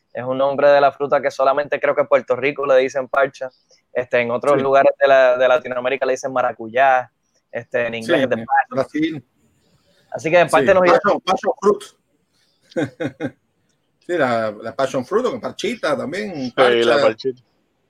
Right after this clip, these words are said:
Speaker 2: Maracuyá, como tú dices, sí, en Brasil, y parte de Sudamérica. Y qué ch-, no, pero, o sea, y así como pegajosa y, y refrescante, ¿no? Porque,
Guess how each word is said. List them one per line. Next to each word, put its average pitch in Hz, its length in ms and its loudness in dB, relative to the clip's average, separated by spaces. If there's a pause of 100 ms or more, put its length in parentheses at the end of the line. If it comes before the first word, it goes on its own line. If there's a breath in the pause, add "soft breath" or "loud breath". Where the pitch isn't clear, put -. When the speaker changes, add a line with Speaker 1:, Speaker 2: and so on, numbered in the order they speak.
(380)
Speaker 2:
Maracuyá, 120 540 -2
como 147 180 -6
tú 127 80 -4
dices, 165 240 -2
sí, 180 120 -4
en 139 160 -2
Brasil, 120 580 -6
y 104 540 -8
parte - 140 -16
de - 20 -14
Sudamérica. 120 420 -2 (300 loud breath)
Y 120 120 -6
qué 165 160 0
ch-, 180 180 4
no, 175 120 6
pero, 277 120 4
o 139 40 -2
sea, 165 160 2
y 147 60 4
así 143 220 4
como 240 180 4
pegajosa 175 880 4
y, 143 160 0 (140)
y 156 60 -8
refrescante, 143 840 -2
¿no? 160 120 -4
Porque, 117 420 -4